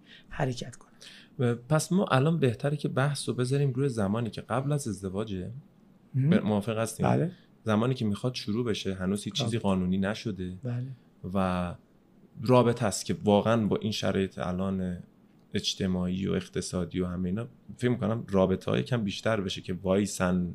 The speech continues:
Speaker 2: تا بخواد به اون خروجی ازدواج برسه به واسطه وضع اقتصادیمون که
Speaker 1: بله.
Speaker 2: الان انقدر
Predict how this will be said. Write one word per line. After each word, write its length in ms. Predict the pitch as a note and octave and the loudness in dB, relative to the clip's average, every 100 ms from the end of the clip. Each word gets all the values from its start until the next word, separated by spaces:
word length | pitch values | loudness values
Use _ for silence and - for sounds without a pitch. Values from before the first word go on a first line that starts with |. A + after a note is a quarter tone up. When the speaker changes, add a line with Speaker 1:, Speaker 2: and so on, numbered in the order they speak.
| - | -10
Speaker 2:
تا 100 | - | -6
بخواد 360 | F2+ F2 F#2 - | -4 -2 -4 -2
به 100 | E2 | -2
اون 260 | F2 F2 - - - - - | 0 0 -4 -12 -20 -20 -18
خروجی 480 | - F#2 F#2 F#2+ F#2 | 0 2 2 0 0
ازدواج 460 | E2+ E2 F2 F2+ | 0 -2 -2 -2
برسه 320 | F2 F2 - F#2 | -2 -6 -6 -6
به 120 | F#2 | -6
واسطه 400 | F2 - D#2+ F2+ | -6 -8 -6 -4
وضع 260 | F2 F2 F2+ | -4 -4 -6
اقتصادیمون 680 | F2 - F2 F2 E2+ F2+ F2+ | -6 -8 -6 -6 -2 -2 -2
که 80 | |
Speaker 1:
بله. 120 | - C#3 | 0 0
Speaker 2:
الان 260 | C#3+ - | 0 -4
انقدر 240 | F2+ E2+ | -8 -10